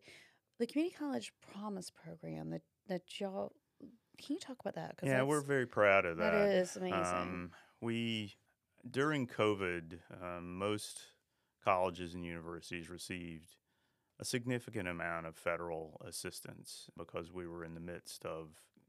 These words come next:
Speaker 2: really an existential threat to,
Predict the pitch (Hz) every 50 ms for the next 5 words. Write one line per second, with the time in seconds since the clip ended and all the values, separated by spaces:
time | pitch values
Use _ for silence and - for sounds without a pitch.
0 | _ 113 107 107 104 95 90 87 87 90 90 - - - 87 - - 101 92 87
1 | - 90 85 - - 90 90 87 85 85 - - - - 92 87 85 85 82 82
2 | 80 80